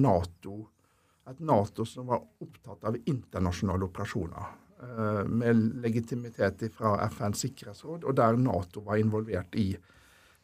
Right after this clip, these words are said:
i, eh, håndteringen av, eh, av krigen i, eh, i, eh, Bosnia. Det vil si at man ble involvert der i femognitti etter at man hadde kommet frem til en fredsavtale da, som var fremforhandlet i Dayton, Ohio, U S A.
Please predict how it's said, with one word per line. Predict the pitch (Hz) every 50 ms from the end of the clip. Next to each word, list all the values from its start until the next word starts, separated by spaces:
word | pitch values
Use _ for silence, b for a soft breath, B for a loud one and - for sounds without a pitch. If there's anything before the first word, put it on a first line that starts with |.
| _ - -
i, | 143 127 113
eh, | 110 104 113 110 110 -
håndteringen | 117 117 113 - 120 110 101 104 101 98 95 92 95
av, | - - 120 110 101 92 90 95
eh, | 101 98 98 92 87 b b b b b b b b b _ -
av | 117 107 110 117 117
krigen | - 123 110 98 101 104 104 104 -
i, | - 113 101 104 101
eh, | 101 101 104 110 - - _ _ _ _ - - 117
i, | 113 107 107
eh, | 101 101 104 104 101 104 101 104
Bosnia. | 104 110 113 117 143 127 - - - 117 135 143 147
Det | 131 120 113
vil | 110
si | 110 -
at | 120 104 104 - -
man | 110 104 107 101 101 101 98 98
ble | 113 110 107 101 104 - - 123
involvert | 113 117 117 110 113 110 90 90 -
der | 98 95 98 101
i |
femognitti | 101 - 104 101 95 95 101 104 95 _ - -
etter | 95 98 - 123 101
at | 101 - 107
man | 104 104
hadde | 101 101 101
kommet | - 101 101 107
frem | 110 98 98
til | - 104 98
en | 92 -
fredsavtale | - - 104 95 90 - 98 98 95 - - 101 98 98 101
da, | 98 - - _ _ _ _ _ _ - 117 107 113 120 - - 135 -
som | 135 - 120
var | 104 104
fremforhandlet | - 120 110 101 - - 98 107 101 98 104 107 - -
i | 107 98 104 113 110
Dayton, | 104 104 95 87 87 - - 92 95 92
Ohio, | - 98 95 95 95 98
U | 98 101 98
S | 98 - -
A. | - -